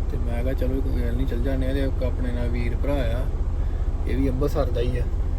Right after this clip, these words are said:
ਇਕੱਠੇ ਚੱਲੇ ਆ ਲੋਡ ਲੈ ਕੇ। ਮੇਰਾ ਤਾਂ ਸਮਾਨ ਵੈਸੇ ਕੱਲ੍ਹ ਦਾ ਸੈੱਟ ਸੀ ਪੂਰਾ ਵਿੱਚ, ਤੇ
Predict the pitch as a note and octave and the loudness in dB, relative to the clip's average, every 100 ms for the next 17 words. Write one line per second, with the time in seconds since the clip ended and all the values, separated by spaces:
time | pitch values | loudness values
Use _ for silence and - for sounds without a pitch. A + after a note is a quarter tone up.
0 | - - - - - - - - - C#3+ | -2 -2 -2 -2 -2 0 -2 0 0 2
1 | C3+ A#2+ A#2+ C#3+ - B2+ C#3 C3 - C#3 | 2 2 0 0 0 2 2 0 0 0
2 | D3+ - D3+ D#3+ E3 F3+ F#3 E3+ E3+ E3 | 0 0 4 6 6 4 2 2 4 2
3 | E3 D3 D3+ F3+ D3+ C#3 E3+ D#3+ D#3+ F3 | 4 4 4 4 2 2 0 2 2 2
4 | D#3+ F#3+ A3 - - - - - - - | 2 0 0 -2 -2 -2 -2 0 0 0
5 | - B2+ A#2 | 0 0 2